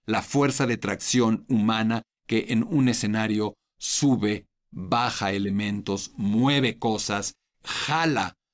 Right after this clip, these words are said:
cuerdas en las varas que no están automatizadas.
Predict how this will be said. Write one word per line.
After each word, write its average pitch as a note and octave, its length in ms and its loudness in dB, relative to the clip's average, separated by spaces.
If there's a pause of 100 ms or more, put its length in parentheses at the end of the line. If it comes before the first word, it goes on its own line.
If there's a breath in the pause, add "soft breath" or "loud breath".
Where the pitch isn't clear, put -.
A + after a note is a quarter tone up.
(160)
cuerdas B2+ 760 2
en G2+ 300 0
las G2 280 -4
varas G#2+ 380 -2
que G#2 140 -2
no G#2 240 -2
están G2+ 360 -4
automatizadas. F#2+ 1080 -6